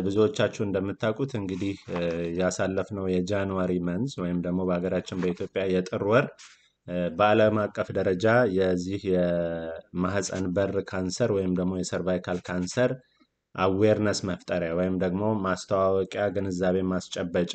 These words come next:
ልንለው እንችላለን፣ እ፣ ወር ተደርጎ ይወሰዳል። እ፣ ይሄ የሚሆነበት ምክንያት ምንድን ነው? እ፣ በብዙ ሴቶች ላይ ከፍተኛ የሆነ የጤና እክል የሚያመጣ፣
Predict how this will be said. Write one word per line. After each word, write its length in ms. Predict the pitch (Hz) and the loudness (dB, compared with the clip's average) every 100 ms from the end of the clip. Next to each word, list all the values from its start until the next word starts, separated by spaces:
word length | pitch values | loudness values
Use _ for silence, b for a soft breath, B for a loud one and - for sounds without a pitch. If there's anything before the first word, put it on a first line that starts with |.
| 98 | -4
ልንለው 400 | 92 90 90 92 | -2 0 -2 -2
እንችላለን፣ 580 | 95 110 101 110 139 139 - | -4 -4 0 2 0 -2 -6
እ፣ 120 | 90 87 87 | -4 -2 2
ወር 220 | 101 98 | 2 2
ተደርጎ 360 | - 92 90 90 | 0 -2 0 2
ይወሰዳል። 640 | 95 87 87 - 90 110 180 b b b b b - | 0 0 -2 -2 0 0 -2 b b b b b -8
እ፣ 140 | 95 95 | -2 0
ይሄ 140 | 92 | 2
የሚሆነበት 640 | 107 107 104 107 98 107 101 | 2 2 2 0 2 0 0
ምክንያት 340 | 104 - 104 110 | -2 -4 -4 -2
ምንድን 320 | 101 95 104 | -4 -2 0
ነው? 180 | 113 127 127 | 2 2 0
እ፣ 120 | 98 95 92 | -2 -2 -2
በብዙ 320 | 98 110 151 185 180 | 0 0 2 0 0
ሴቶች 380 | - 113 107 - | -2 0 -2 -2
ላይ 180 | 110 117 120 | 2 2 0
ከፍተኛ 480 | 95 - - 101 98 95 95 95 | -4 -6 -4 -2 -2 -2 -2 -2
የሆነ 300 | 90 92 101 113 | -2 -2 0 2
የጤና 380 | 95 92 98 92 92 | 0 -2 -4 -4 -4
እክል 240 | - 101 | -6 -6
የሚያመጣ፣ 420 | 90 90 90 92 | -2 0 0 0